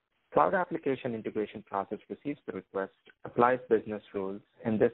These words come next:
case, it's validating the address using the address doctor. If the validation succeeds, it then proceeds to creating this patient in Allscripts and in Salesforce. Allscripts provides a rest A P I for integration, whereas Salesforce is through the out-of-the-box connector.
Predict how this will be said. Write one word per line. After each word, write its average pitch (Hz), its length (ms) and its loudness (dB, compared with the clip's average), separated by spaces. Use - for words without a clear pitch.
case, 110 200 6
it's 107 160 -8
validating 101 540 -2
the 92 140 -4
address 98 500 0
using 107 280 -4
the 98 100 -8
address 95 400 -4
doctor. 120 420 -2
If - 120 -6
the 110 80 4
validation 139 580 2
succeeds, 107 500 -8
it 98 200 -4
then 104 160 -4
proceeds 101 440 -4
to 104 60 -12
creating 98 500 -6
this 92 140 -6
patient 101 400 -2
in 92 100 -2
Allscripts 92 640 -6
and 98 180 -6
in 87 140 -10
Salesforce. - 580 -8
Allscripts 170 500 2
provides 120 380 4
a 117 40 -8
rest 104 220 0
A 107 120 -4
P 95 180 -4
I 95 220 0
for 101 100 -4
integration, 98 720 -6
whereas 92 300 -8
Salesforce 101 580 2
is 92 80 -2
through 92 140 -4
the 87 140 0
out-of-the-box 87 640 0
connector. - 440 -10